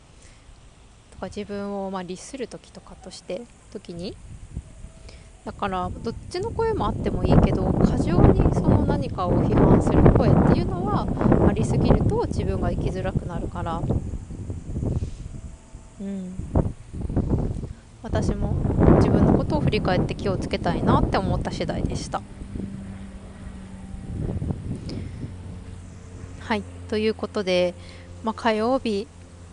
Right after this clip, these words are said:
宮崎はとってもいいお天気で風は強いんですけど、なんか清々しい風が吹いています。皆さんはいかがお過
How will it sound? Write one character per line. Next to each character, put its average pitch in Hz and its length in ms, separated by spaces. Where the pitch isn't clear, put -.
宮 240 180
崎 254 240
は 214 80
と - 120
っ - 20
て - 160
も 220 160
い 233 80
い 226 40
お 202 80
天 202 280
気 - 160
で 185 100
風 202 300
は 214 120
強 214 280
い 202 80
ん 180 60
で 185 100
す - 120
け 190 140
ど、 180 180
な 220 80
ん - 20
か 208 120
清 220 160
々 202 400
し 196 220
い 180 40
風 185 260
が 185 100
吹 - 180
い 180 40
て - 160
い 175 80
ま 180 200
す。 - 280
皆 202 200
さ 190 180
ん 190 80
は 180 100
い 190 40
か 202 160
が 180 120
お 180 60
過 - 40